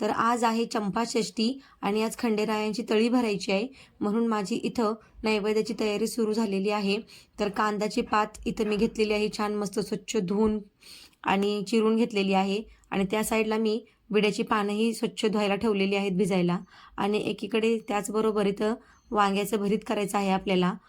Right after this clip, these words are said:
म्हणून मग ते भरताच्या वांग्याला मस्त असं स्व-, छान तेल लावलं, स्वच्छ धुतलेलं होतं पहिलाच मी त्याला, छान असं तेल लावलं आणि मग ते मधून चिरलं, जेणेकरून वांगं ना व्यवस्थित भाजलं जातं. त्यात तुम्ही त्याच्या आतमध्ये त्या कापांमध्ये ना तुम्ही लसूणही घालू शकता किंवा हिरवी मिरची पण घालू शकता,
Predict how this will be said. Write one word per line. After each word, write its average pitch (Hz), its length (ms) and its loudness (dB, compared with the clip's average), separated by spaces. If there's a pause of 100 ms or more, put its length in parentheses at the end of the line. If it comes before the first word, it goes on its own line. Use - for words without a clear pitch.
(240)
म्हणून 214 240 0
मग 208 200 -2
ते 233 60 6
भरताच्या 214 440 0
वांग्याला 208 360 0
मस्त 214 260 -2
असं 196 160 -8
स्व-, 202 200 -2 (140)
छान 202 340 -2
तेल 214 160 4
लावलं, 202 280 2
स्वच्छ 196 260 -4
धुतलेलं 208 420 0
होतं 233 120 2
पहिलाच 190 380 0
मी 196 60 -2
त्याला, 180 260 2 (640)
छान 214 160 2
असं 214 320 0 (400)
तेल 226 160 6
लावलं 214 400 4 (320)
आणि 196 360 2
मग 208 200 0
ते 233 60 2
मधून 214 340 2
चिरलं, 233 440 2 (340)
जेणेकरून 226 440 2
वांगं 226 320 2
ना 233 60 2
व्यवस्थित 214 380 0
भाजलं 208 240 0
जातं. 220 340 2 (360)
त्यात 220 140 2
तुम्ही 226 360 2
त्याच्या 220 220 0
आतमध्ये 220 400 0
त्या 226 80 -2
कापांमध्ये 220 540 0
ना 202 180 2
तुम्ही 214 260 0
लसूणही 233 380 4
घालू 240 220 6
शकता - 340 0
किंवा 208 240 -2
हिरवी 220 260 2
मिरची 220 260 -2
पण 226 160 -2
घालू 220 220 2
शकता, 196 400 2